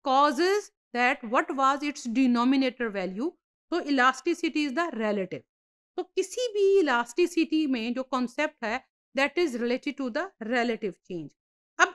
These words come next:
इसमें क्योंकि हमने प्राइस इलास्टिसिटी की बात की है, तो किसी भी कमोडिटी की जो डिमांड है, वो अपनी प्राइस के अलावा other goods की प्राइस से भी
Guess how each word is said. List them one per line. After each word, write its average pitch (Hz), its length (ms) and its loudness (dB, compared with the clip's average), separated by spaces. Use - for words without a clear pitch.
इसमें 427 360 0
क्योंकि 403 280 0
हमने 415 280 0
प्राइस 294 320 4
इलास्टिसिटी 381 640 4
की 370 160 0
बात 311 320 2
की 330 120 2
है, 359 180 -2
तो 427 140 -8
किसी - 400 -2
भी 440 220 2
कमोडिटी 320 460 2
की 359 120 0
जो 302 120 2
डिमांड 226 480 -2
है, 175 140 -10
वो 302 140 -6
अपनी 415 380 0
प्राइस 269 340 2
के 285 140 -4
अलावा 196 400 -4
other 381 220 4
goods 359 200 6
की 339 120 0
प्राइस 240 400 -2
से 254 100 -4
भी 233 200 -2